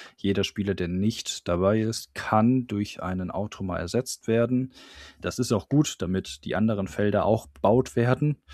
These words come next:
Allerdings, wenn sie nicht dabei sind, werden die automatisch auch mitbebaut, wenn bestimmte Voraussetzungen erfüllt sind. Also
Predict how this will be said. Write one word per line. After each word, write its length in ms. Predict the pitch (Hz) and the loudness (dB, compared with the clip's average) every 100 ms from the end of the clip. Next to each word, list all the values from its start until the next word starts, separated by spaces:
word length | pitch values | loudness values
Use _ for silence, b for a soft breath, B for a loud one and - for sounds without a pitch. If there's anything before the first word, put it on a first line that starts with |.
| B B B | B B B
Allerdings, 840 | - - 92 92 92 95 95 - - | -12 -6 -2 -2 -2 -4 -4 -8 -4
wenn 120 | 98 | -2
sie 120 | 95 | 0
nicht 240 | 95 101 - | -2 -4 -4
dabei 300 | 98 90 98 | 0 2 2
sind, 360 | 95 92 - | -2 -6 -4
werden 240 | 92 98 98 | -4 -2 -2
die 140 | 92 | -4
automatisch 760 | 90 - 85 95 - 87 - - | -6 -4 -2 0 -2 -6 -6 -8
auch 420 | - 95 104 - - | -2 2 0 -2 -6
mitbebaut, 960 | 101 - - 82 - 82 85 - - _ _ - | -4 -4 -8 -8 -2 0 -2 -8 -16 _ _ -4
wenn 320 | 98 98 92 | 0 2 0
bestimmte 400 | 95 - 90 - | -6 -8 -8 -10
Voraussetzungen 580 | - 90 85 82 - 80 | -6 -2 -2 -6 -12 -12
erfüllt 300 | 73 69 71 | -10 -12 -12
sind. 200 | - - | -12 -10
Also 340 | 87 85 85 | -8 -6 -6